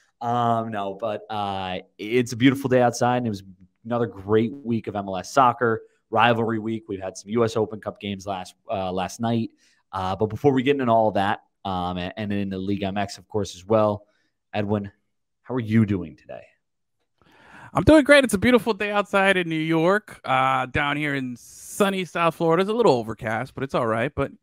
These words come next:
Speaker 2: uh, wh-, what do I know? I'm indoors, so I can't, you know, I'm, I'm gonna do the show remotely from, uh,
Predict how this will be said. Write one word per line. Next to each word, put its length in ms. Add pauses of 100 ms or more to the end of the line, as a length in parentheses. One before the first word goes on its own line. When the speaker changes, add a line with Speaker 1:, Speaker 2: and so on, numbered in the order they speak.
(480)
Speaker 2:
uh, 60
wh-, 180
what 80
do 100
I 100
know? 120
I'm 140
indoors, 500
so 260
I 140
can't, 400
you 100
know, 120
I'm, 180
I'm 100
gonna 140
do 140
the 80
show 420
remotely 400
from, 320
uh, 240